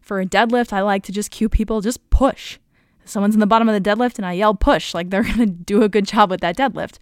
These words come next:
These are the types of things we want in our head instead of, like, "Oh, did I feel my left hamstring or my right shoulder feels, you know, so-and-so." Get, you wanna get away from that because that will drive you nuts and it does not help your performance. And then lastly, we just need to accept that a lot of things are not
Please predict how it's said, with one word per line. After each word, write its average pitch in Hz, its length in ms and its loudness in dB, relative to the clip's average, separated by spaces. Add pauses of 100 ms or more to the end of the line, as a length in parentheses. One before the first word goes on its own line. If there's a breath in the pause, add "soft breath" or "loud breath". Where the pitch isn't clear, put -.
(460 loud breath)
These 233 180 -2
are 262 60 2
the 254 80 2
types 240 260 -2
of 214 80 -8
things 208 200 -2
we 190 120 -2
want 180 220 -2
in 175 80 -4
our 160 100 -4
head 175 260 -2
instead 165 320 -6
of, 170 100 -6
like, - 260 -10
"Oh, 254 200 2
did 208 140 0
I 208 100 0
feel 247 160 2
my 233 140 4
left 208 240 -4
hamstring 233 520 0
or 190 80 0
my 185 160 -2
right 196 220 -4
shoulder 202 340 -2
feels, 190 500 -4
you 202 120 -2
know, 170 140 -6
so-and-so." 185 580 -8 (400 soft breath)
Get, 180 160 -8
you 208 120 0
wanna 226 160 4
get 214 160 4
away 185 180 0
from 185 160 -6
that 156 200 -6
because 185 220 -10
that 165 200 -4
will 170 60 -6
drive 165 240 -6
you 165 80 -8
nuts 254 320 -2
and 202 120 -6
it 185 80 -4
does 180 160 -4
not 185 340 0
help 185 220 -6
your 180 80 -8
performance. - 680 -14 (840 soft breath)
And 226 120 0
then 254 100 0
lastly, 302 320 -2
we 349 140 -6
just 269 160 -6
need 226 160 0
to 294 100 -8
accept 214 380 -6
that 170 280 -6
a 190 60 -6
lot 202 160 2
of 294 80 -2
things 311 180 -4
are 269 120 0
not 185 360 -2